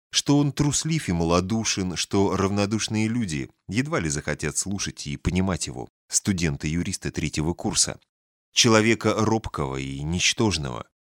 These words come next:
что истинное апостольство заключается не в одной только проповеди,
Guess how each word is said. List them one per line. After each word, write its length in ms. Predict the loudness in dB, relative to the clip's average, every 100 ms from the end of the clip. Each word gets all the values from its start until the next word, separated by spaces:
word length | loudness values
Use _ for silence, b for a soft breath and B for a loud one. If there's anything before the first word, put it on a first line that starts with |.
| _ -2
что 280 | 2 6 6
истинное 800 | 6 2 4 4 6 8 8 8
апостольство 800 | 6 2 2 -2 -4 -6 -10 2
заключается 880 | 2 4 4 4 6 6 6 4 4
не 160 | 4
в 80 | 6
одной 480 | 4 4 4 6 4
только 420 | 4 4 4 0
проповеди, 840 | 4 4 4 2 -2 -4 -6 -10